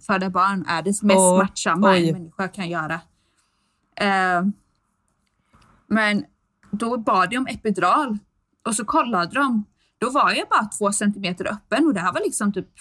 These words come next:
Speaker 1: fem timmar senare. Så jag bara, "Vad fan,
Speaker 2: Ja,
Speaker 1: har jag inte
Speaker 2: ja.
Speaker 1: öppnat mig någonting?" Och så säger de typ, "Försök att gå runt." Och det går ju inte när man har så jävla ont. Hur ska man göra det?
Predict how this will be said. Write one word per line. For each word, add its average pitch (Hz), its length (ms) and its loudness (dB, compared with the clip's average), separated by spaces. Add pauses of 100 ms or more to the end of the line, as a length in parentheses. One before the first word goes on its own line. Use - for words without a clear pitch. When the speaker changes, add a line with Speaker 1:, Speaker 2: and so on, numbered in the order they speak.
(180)
Speaker 1:
fem 175 280 -2
timmar 170 400 -4
senare. 185 540 -2 (800)
Så - 140 -4
jag 226 140 2
bara, 214 140 2
"Vad 226 200 0
fan, 269 720 2
Speaker 2:
Ja, 180 40 6
Speaker 1:
har - 180 6
jag 311 120 2
inte 180 120 2
Speaker 2:
ja. 196 60 2
Speaker 1:
öppnat 262 260 -2
mig 269 160 0
någonting?" 269 800 0 (400)
Och 247 80 -2
så 262 100 -6
säger 214 220 0
de 220 140 0
typ, 190 160 -2
"Försök 240 320 0
att 240 140 0
gå 240 100 -6
runt." 214 500 2
Och 202 60 -2
det 226 100 -2
går 220 300 0
ju 320 100 4
inte 262 200 -2
när 220 80 2
man 214 120 0
har 202 120 0
så 208 120 -6
jävla 190 520 0
ont. 302 220 0
Hur 226 40 -8
ska 226 160 -4
man 226 120 -2
göra 196 260 0
det? 214 360 -2